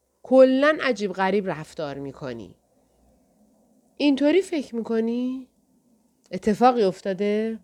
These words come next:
هیرایی که سعی می‌کرد لحن صدایش طبیعی باشد گفت: «نه، چیز خاصی نیست.» وجود ناراحتی و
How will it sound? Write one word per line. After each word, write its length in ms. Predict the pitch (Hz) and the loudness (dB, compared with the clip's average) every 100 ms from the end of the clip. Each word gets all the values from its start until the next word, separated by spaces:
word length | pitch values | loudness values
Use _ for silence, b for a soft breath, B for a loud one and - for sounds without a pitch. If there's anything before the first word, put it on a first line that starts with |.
| _ _ _ _ _ _ _ _ _ _ _ _ _ _ _ _ - | _ _ _ _ _ _ _ _ _ _ _ _ _ _ _ _ -8
هیرایی 420 | 285 277 285 285 | 0 2 4 0
که 280 | 285 277 262 | -4 -6 -6
سعی 360 | - 233 247 | -6 -6 -4
می‌کرد 380 | 220 202 208 196 | -6 -8 -8 -4
لحن 380 | 196 208 202 196 | -4 -4 -8 -10
صدایش 560 | 196 170 175 175 170 - | -6 -4 -2 -2 -6 -10
طبیعی 420 | 170 165 170 170 | -10 -8 -8 -6
باشد 460 | 165 170 214 220 | -6 -8 -8 -8
گفت: 300 | 214 247 247 _ _ _ _ _ _ _ _ _ - | -2 -2 -4 _ _ _ _ _ _ _ _ _ -6
«نه، 400 | 208 - 185 190 _ _ _ _ _ | -2 -2 -6 -12 _ _ _ _ _
چیز 200 | 214 233 | -4 -2
خاصی 540 | 254 214 254 - 277 | -2 -4 -4 -6 -12
نیست.» 420 | 269 269 - - _ _ _ _ _ _ _ _ _ _ _ _ _ _ _ _ _ _ _ _ _ _ | -10 -12 -16 -20 _ _ _ _ _ _ _ _ _ _ _ _ _ _ _ _ _ _ _ _ _ _
وجود 360 | 294 254 311 285 | -4 -2 -2 -2
ناراحتی 800 | 285 247 214 180 175 175 165 | -2 0 0 -2 -2 -8 -8
و 60 | 208 | -6